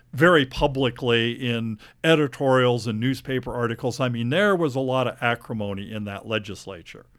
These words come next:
And so they all came together. And I remember I was there with Chantel, and she said, "Well, for a long time, we've been hoping for this, Jerry. So here it is. I hope it works." And we had Pat Hughes out,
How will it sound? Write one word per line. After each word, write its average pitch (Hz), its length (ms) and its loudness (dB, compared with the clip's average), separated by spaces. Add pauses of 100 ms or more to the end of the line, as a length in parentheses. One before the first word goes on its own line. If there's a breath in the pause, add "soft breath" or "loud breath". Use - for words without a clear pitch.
(680 loud breath)
And 131 500 4
so 123 220 2
they 156 300 4
all 135 260 2
came 120 320 -4
together. 104 420 -4
And 104 120 -8
I 135 60 -2
remember 131 440 0
I 120 80 2
was 107 220 -6
there 120 160 -6
with 110 140 -8
Chantel, 113 680 -6
and 104 140 -12
she 135 140 -12
said, - 160 -12
"Well, 131 340 0 (480 loud breath)
for 139 220 -2
a 113 80 4
long 135 400 4
time, 180 380 0
we've 147 200 0
been 160 120 -2
hoping 175 420 -2
for 123 160 -4
this, 104 240 -2
Jerry. 101 500 -2
So 123 280 -8
here 165 340 4
it 160 80 4
is. 143 500 6
I 127 140 2
hope 135 240 -2
it 139 80 -4
works." 147 320 0
And 127 80 -6
we 123 80 0
had 120 160 0
Pat 151 320 0
Hughes 151 420 0
out, 135 380 4